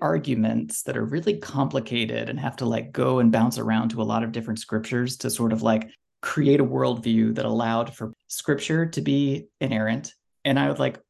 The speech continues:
forced it together in a way that honestly didn't really work.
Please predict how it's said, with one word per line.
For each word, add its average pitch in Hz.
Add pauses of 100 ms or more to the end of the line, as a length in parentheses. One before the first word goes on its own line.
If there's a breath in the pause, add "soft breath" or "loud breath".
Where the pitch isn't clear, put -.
(320)
forced 214
it 220
together 160
in 151
a 139
way 139
that 135
honestly 147
didn't 127
really 120
work. 127